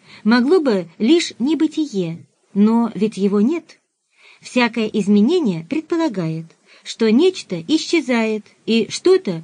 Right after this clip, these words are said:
появляется. Но на уровне бытия нечто может исчезнуть лишь в небытии и появиться лишь из небытия.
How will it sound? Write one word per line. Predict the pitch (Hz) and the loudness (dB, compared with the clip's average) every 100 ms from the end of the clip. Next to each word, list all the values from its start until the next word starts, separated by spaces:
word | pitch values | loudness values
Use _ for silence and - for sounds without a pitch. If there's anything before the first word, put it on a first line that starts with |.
| - | -2
появляется. | 320 330 226 185 165 165 - 165 165 _ _ _ - | 0 0 0 -2 -4 -10 -10 -12 -12 _ _ _ -4
Но | 214 262 269 - | 2 4 2 2
на | 214 226 | 2 2
уровне | 254 226 190 185 | 0 -2 -2 -2
бытия | 180 170 175 262 359 - _ _ _ - - | -4 -6 -2 0 -2 -4 _ _ _ -10 0
нечто | 240 370 370 - 165 165 | 4 4 0 -6 -6 0
может | 202 330 269 196 | 2 2 0 -2
исчезнуть | 196 - 359 359 196 165 - | -4 0 0 2 0 -4 -2
лишь | 214 320 320 - | 2 2 0 -6
в | 185 | -2
небытии | 226 320 247 185 - 196 170 160 165 _ - | 2 2 0 -4 -2 -2 -2 -8 -14 _ -2
и | 233 226 | 0 2
появиться | - 196 190 294 370 - 180 165 - | 2 2 4 2 2 -2 -6 -8 -6
лишь | 196 202 330 - - | 2 4 4 0 -6
из | 254 240 | -4 0
небытия. | 233 233 180 170 185 170 160 160 | 4 4 2 -4 -6 -6 -6 -10